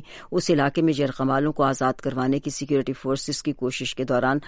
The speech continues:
افراتفری میں وہاں سے بھاگ نکلنے میں کامیاب ہو گئی ہو۔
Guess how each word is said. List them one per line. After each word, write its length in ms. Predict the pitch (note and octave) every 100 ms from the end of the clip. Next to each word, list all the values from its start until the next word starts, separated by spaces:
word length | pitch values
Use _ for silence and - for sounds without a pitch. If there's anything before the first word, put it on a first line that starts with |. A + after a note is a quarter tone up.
| - -
افراتفری 600 | D#3 - D#3 - - D#3+
میں 100 | D#3+ C3+
وہاں 160 | C3+
سے 160 | - C3+
بھاگ 260 | D3 C3 C#3
نکلنے 340 | B2 C3+ B2+
میں 100 | C3
کامیاب 460 | C3+ C3 B2+ C3 A#2+ A#2+
ہو 60 |
گئی 220 | A#2 B2+
ہو۔ 100 | D3